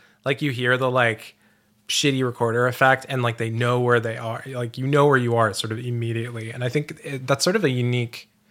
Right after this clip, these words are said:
thing, you know, this idea that, I don't know, we just have this, like, shared understanding of, like, yeah, you're, like, recording a voice memo. Like, everybody has, or most everybody has an iPhone. And it's just, like, a,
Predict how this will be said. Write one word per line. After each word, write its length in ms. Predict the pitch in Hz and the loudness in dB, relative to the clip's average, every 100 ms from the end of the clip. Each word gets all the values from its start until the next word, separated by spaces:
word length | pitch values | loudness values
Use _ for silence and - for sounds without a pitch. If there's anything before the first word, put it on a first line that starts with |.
| _ _ _ _ | _ _ _ _
thing, 580 | - - 110 - 147 - _ | -8 0 0 0 -12 -16 _
you 120 | 120 | -2
know, 140 | 110 110 | 0 0
this 180 | 110 120 | 0 2
idea 380 | 113 110 107 | 2 2 2
that, 300 | 104 101 107 _ _ - | 2 -2 -4 _ _ -20
I 720 | - - _ _ _ _ - | -20 -20 _ _ _ _ 2
don't 80 | 113 | 4
know, 40 | |
we 60 | 113 | 4
just 140 | 113 | 2
have 140 | 113 110 | 0 0
this, 120 | 107 | -2
like, 120 | 107 | 0
shared 380 | - 117 110 110 | 2 4 2 2
understanding 600 | 110 107 - 110 104 104 | 0 -4 -4 -6 -6 -8
of, 160 | 107 - | -8 -10
like, 140 | 113 | -6
yeah, 120 | - | -4
you're, 160 | 117 117 | -2 -2
like, 120 | 113 | -2
recording 320 | 120 123 120 | -2 2 2
a 40 | 127 | 2
voice 280 | 131 131 113 | 2 0 -2
memo. 280 | 107 123 | -8 -8
Like, 340 | 127 120 - - - | -8 -8 -10 -18 -6
everybody 360 | 120 117 117 | -4 0 4
has, 240 | 110 113 107 - | 6 4 2 -6
or 80 | 131 | 0
most 340 | 135 139 - | 4 4 4
everybody 340 | 123 123 120 120 | 0 2 0 0
has 160 | 117 | 0
an 60 | 117 | -2
iPhone. 380 | 113 113 110 110 | -2 -2 -4 -4
And 120 | 110 | -6
it's 200 | 110 - | -4 -2
just, 180 | 131 131 | 2 2
like, 180 | 117 | 2
a, 200 | 110 107 | 0 -4